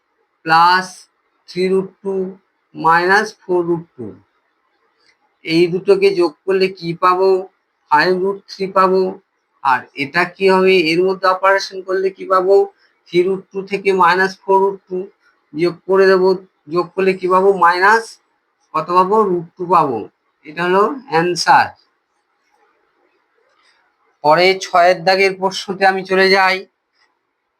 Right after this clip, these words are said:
ছয়ের দাগে কি আছে? রুট ফাইভ প্লাস রুট থ্রির সঙ্গে কত যোগ করলে যোগফল ফাইভ রুট টু থ্রি, টু রুট ফাইভ হবে। রুট ফাইভ প্লাস রুট থ্রির সঙ্গে কত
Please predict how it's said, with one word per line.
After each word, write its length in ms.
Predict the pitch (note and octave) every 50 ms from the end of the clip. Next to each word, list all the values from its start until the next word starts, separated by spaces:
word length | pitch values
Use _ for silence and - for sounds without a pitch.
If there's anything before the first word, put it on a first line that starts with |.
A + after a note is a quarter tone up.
| _ _ _ _ _ _ _ _ _ _ _ _ _ _ _ _ _ _ _ _ _ _ _ _ _ _ _ _ _ _ _ _ _ _ _ _ -
ছয়ের 300 | - E3+ E3 E3+ F3 E3
দাগে 240 | D#3 F#3 F#3+ F#3+ G3
কি 160 | F#3+ - - F#3
আছে? 280 | F3+ F3+ - - G3+ G3 G3 G#3 - _ _ _ _ _ _
রুট 260 | C#3 D3 E3 E3+ E3 E3+ _ _ _ -
ফাইভ 280 | - F3+ F#3 F#3 G3 G3 F#3+ - _ _
প্লাস 240 | F3+ F3 F3+ F#3+ F#3 F3+
রুট 160 | F3+ F3+ F3 -
থ্রির 160 | - - - -
সঙ্গে 220 | - G3+ G3 F#3+ F#3+ - _ -
কত 280 | D#3 E3+ E3+ - - F#3+ F#3+ F#3 E3+ F#3+
যোগ 140 | G3 F#3 F3+ _ _ _
করলে 260 | - G3 F#3+ F#3+ F#3+ F#3
যোগফল 540 | D#3+ D3 F3 F#3 F3+ - _ - F#3+ F#3 F#3 F#3 F#3 -
ফাইভ 180 | - F3 F#3 F#3+ F#3+
রুট 140 | F#3+ F#3 F#3+ _ _ _ _ _ _
টু 100 | F#3+ F#3 F#3 F#3+ F#3 F#3+ - - _ -
থ্রি, 180 | F3+ F#3 F#3+ F#3 F#3 F#3+ - _ _ _ _ _ _ _ _ _ _ _ _ _
টু 80 | F3+ F#3 F3+
রুট 140 | G3+ G#3 G3+ -
ফাইভ 160 | - G3 G3 G3 F#3+
হবে। 220 | F3 C#3+ B2 G#2+ G#2+ - _ _ _ _ _ _ _ C3+
রুট 180 | C#3+ D3+ D3+ - _ -
ফাইভ 260 | F#3 F#3 F#3+ G3 G3+ G3 G3 G3 _ _
প্লাস 240 | - F3+ F3 E3+ D3+ D3 D3+
রুট 140 | E3+ E3+ E3+ -
থ্রির 180 | - F#3+ F#3 - -
সঙ্গে 260 | G3 G3 G3 F#3+ F#3+ F#3+ F#3+ -
কত 240 | D#3+ E3 E3+ E3+